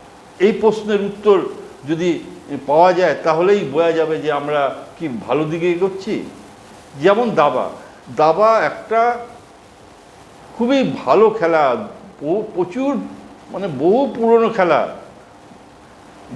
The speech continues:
বহু পুরনো খেলা, বহু বছরের পুরনো খেলা। দাবা একটা বোর্ড নিয়ে দুজন দুদিকে বসে দাবা খেলা হয়। দাবাটাও এখন অনেকে খেলছে, যারা খেলছে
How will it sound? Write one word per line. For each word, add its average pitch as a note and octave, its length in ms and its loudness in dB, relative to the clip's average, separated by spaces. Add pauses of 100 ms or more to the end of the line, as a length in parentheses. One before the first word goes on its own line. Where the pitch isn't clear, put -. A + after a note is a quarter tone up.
বহু G#3 420 4
পুরনো A3 300 0
খেলা, A3+ 580 4 (360)
বহু G3+ 360 0
বছরের B3+ 440 2
পুরনো A3 400 -2
খেলা। D#3 360 -2 (1600)
দাবা F3+ 460 2 (400)
একটা D3 280 -2
বোর্ড D3+ 300 -2
নিয়ে E3+ 240 -4
দুজন D3 340 -6
দুদিকে D3 480 -4
বসে C#3+ 320 -4
দাবা C3 260 2
খেলা B2+ 240 -4
হয়। G2 80 -6 (400)
দাবাটাও D3 640 -2 (340)
এখন A#2+ 440 -4 (480)
অনেকে C#3 460 -4 (140)
খেলছে, C#3 440 -2 (600)
যারা C3+ 240 2
খেলছে C#3+ 580 -8